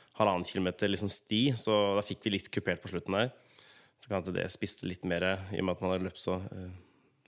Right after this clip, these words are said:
hatt en sånn fin rytme hele veien med å løpe paddeflatt, så det kan man jo stille spørsmål med at, eh, man kan legge litt mer kupert, men, eh, det var, det kostet ikke innmari mye, men jeg merket bare,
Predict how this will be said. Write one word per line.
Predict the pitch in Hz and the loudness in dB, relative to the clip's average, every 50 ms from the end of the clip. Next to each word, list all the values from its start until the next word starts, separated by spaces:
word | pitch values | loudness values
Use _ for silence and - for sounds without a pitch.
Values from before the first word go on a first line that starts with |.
| _ _ | _ _
hatt | - - - - - | -14 -14 -10 -6 -4
en | 98 95 | -4 -2
sånn | 90 - 95 95 - | -2 -2 -4 -4 -2
fin | - 92 92 92 | -2 -2 0 0
rytme | 95 92 - - _ - - 92 | 0 -2 -4 -10 _ -4 -4 0
hele | 95 95 87 90 90 | 0 0 0 0 0
veien | 87 90 95 101 | 0 0 0 0
med | 98 95 | 0 -2
å | 92 90 92 | -2 -2 -4
løpe | - - - _ _ - | -6 -8 -12 _ _ -6
paddeflatt, | 101 87 87 90 87 98 98 107 - - | -4 -4 -2 -2 -4 -4 -6 -6 -6 -6
så | - 107 95 95 - - - - - - - - - - - _ - | -4 -4 -4 -6 -8 -18 -20 -20 -20 -20 -20 -20 -20 -20 -12 _ 0
det | 110 104 | 2 4
kan | 107 101 | 4 4
man | 101 98 | 4 2
jo | 98 | 2
stille | - 117 107 107 | 2 2 2 2
spørsmål | - - 101 - - 107 104 | 2 0 -2 0 2 2 4
med | 104 107 107 | 4 2 2
at, | - - - | 0 0 0
eh, | 107 104 104 101 101 101 98 98 98 95 95 | 2 4 4 4 4 4 2 2 2 0 0
man | 95 98 101 98 | -2 -2 -2 -2
kan | - 98 98 95 95 95 92 92 - - - - - - - - - - | 0 0 0 0 -2 -4 -6 -8 -12 -20 -20 -20 -20 -20 -18 -10 -2 2
legge | 104 101 95 101 | 2 4 4 4
litt | 104 104 98 - | 2 0 0 0
mer | 101 92 92 | 0 0 0
kupert, | 90 - 101 - 120 127 - - | 0 -2 0 4 4 4 4 4
men, | 131 127 123 123 | 2 4 6 6
eh, | 120 120 117 120 117 107 - - - - - - - - - - - - - _ _ - - _ _ _ - | 6 6 6 4 2 0 -6 -14 -20 -20 -20 -20 -20 -20 -20 -20 -20 -20 -20 _ _ -20 -20 _ _ _ 4
det | 123 123 | 6 6
var, | 120 120 | 6 6
det | 113 123 123 110 98 - - - _ _ | 6 6 4 4 2 -2 -14 -20 _ _
kostet | - 139 120 - 110 98 | 2 4 4 4 4 4
ikke | - 120 | 4 4
innmari | - 107 92 87 87 90 | 4 4 4 4 4 6
mye, | 98 113 117 107 98 | 6 6 6 4 4
men | 113 113 110 | 2 4 6
jeg | 110 | 8
merket | 117 113 92 82 - - 95 98 98 101 98 90 | 6 6 6 2 0 0 2 2 2 2 2 2
bare, | 101 98 95 92 90 | 2 2 4 2 0